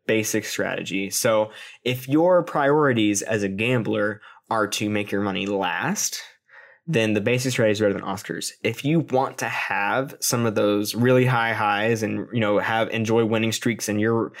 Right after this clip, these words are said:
kind of looking for the adrenaline <laughs> of Oscars,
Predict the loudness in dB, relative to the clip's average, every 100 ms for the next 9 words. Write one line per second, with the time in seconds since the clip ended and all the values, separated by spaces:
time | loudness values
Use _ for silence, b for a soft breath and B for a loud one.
0 | B -6 -2 0 0 -4 -14 _ _ -10
1 | -2 -2 0 0 0 2 2 0 2 2
2 | 4 4 4 2 0 0 2 2 0 -6
3 | B B B B -2 -2 0 2 2 0